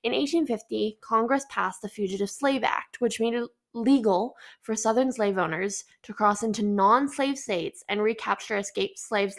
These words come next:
legally. And this was terrifying for all Black people, including Harriet, 'cause one of her masters could just show up in the North and be like, "Hi, you're mine," and bring her right back where she was. Now, at this moment, Harriet realized she really needed to get her family out of the South right now and someone much farther north,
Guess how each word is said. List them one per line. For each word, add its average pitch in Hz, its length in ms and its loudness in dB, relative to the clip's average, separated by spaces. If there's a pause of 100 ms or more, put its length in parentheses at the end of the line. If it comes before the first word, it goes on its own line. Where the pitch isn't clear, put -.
(100)
legally. 247 480 2 (320)
And 240 120 0
this 262 160 0
was 269 220 -2
terrifying 214 640 2
for 196 160 -4
all 185 100 2
Black 180 240 -2
people, 190 280 -4
including 220 580 -2
Harriet, 190 380 -4 (120)
'cause 196 320 -2 (400)
one 233 140 0
of 247 160 0
her 240 160 -4
masters 214 540 0
could 208 200 -4
just 196 280 0 (220)
show - 380 0
up 240 140 4
in 262 80 0
the 269 80 0
North 285 300 4
and 220 100 -2
be 226 80 2
like, 214 280 2
"Hi, 240 120 2
you're 269 180 -2
mine," 247 440 0 (260)
and 185 320 -4
bring 214 220 -4
her 226 280 0
right 208 300 -2
back 202 220 2
where 196 100 -12
she 208 120 -10
was. - 340 -10 (480)
Now, 233 160 8
at 240 260 6
this 320 180 0
moment, 220 280 0
Harriet 254 340 -2
realized 202 380 2
she 214 140 -8
really 226 340 4
needed 220 220 2
to 208 40 -8
get 208 140 -2
her 202 100 -4
family 196 320 -2
out 202 140 4
of 202 80 -2
the 208 60 -4
South 185 280 -6
right 202 240 -2
now 180 300 0
and 190 180 -4
someone 196 320 -2
much 214 460 2
farther 196 280 0
north, 175 280 -4